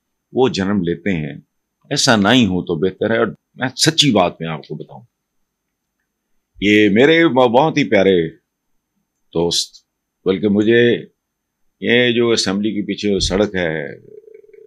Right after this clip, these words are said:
मेजर अनवारुल हक शहीद रोड, ये मेरे कजन थे और पहली साइकिल इनकी पोस्टिंग थी as a captain नोशकी में। फिलिप्स की साइकिल थी, वो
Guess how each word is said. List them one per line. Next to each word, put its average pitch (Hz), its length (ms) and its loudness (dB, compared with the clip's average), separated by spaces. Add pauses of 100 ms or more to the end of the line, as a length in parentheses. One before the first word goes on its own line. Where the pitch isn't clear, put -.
(180)
मेजर 101 260 2
अनवारुल 101 480 -2
हक 98 160 -2
शहीद 90 320 -6
रोड, 92 300 -4
ये 104 160 -4
मेरे 92 320 -4
कजन 110 460 -6
थे 101 140 -6
और 110 120 0
पहली 113 360 -2
साइकिल 87 580 -4 (600)
इनकी 113 500 -2
पोस्टिंग 110 600 0
थी 104 340 -2
as 92 40 -2
a 104 80 -2
captain 101 380 -2
नोशकी 92 540 -2
में। 67 180 -12 (1040)
फिलिप्स 123 320 0
की 104 120 -6
साइकिल 85 460 -4
थी, 87 240 -8
वो 85 280 -8